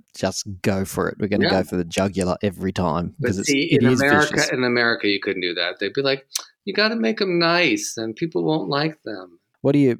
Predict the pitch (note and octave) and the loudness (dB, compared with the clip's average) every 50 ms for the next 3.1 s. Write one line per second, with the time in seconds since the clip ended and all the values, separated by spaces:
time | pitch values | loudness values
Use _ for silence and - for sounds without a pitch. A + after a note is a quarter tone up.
0 | - - - - A2 G2+ G#2+ A#2 A#2 - - - G#2 G2 G2+ - - - - - | -6 -10 -4 0 2 2 4 2 2 0 -2 -2 0 -2 -2 -2 -2 -2 0 0
1 | A#2 G#2+ - - - - - A2+ A2+ G#2+ - A2+ A2 G#2 - G#2+ F#2+ F2+ G#2+ A2 | 0 0 0 -4 -6 -2 0 0 0 2 2 0 0 2 0 0 0 2 2 2
2 | G#2+ G#2+ G2+ G2 G2 G2+ G2 - - F#2+ - - F#2+ F#2+ G2 G2 F#2 F2+ F2 E2 | 2 2 2 2 2 2 0 -2 -4 -6 -4 -2 0 0 0 0 0 0 0 -2
3 | D2 - | -2 -2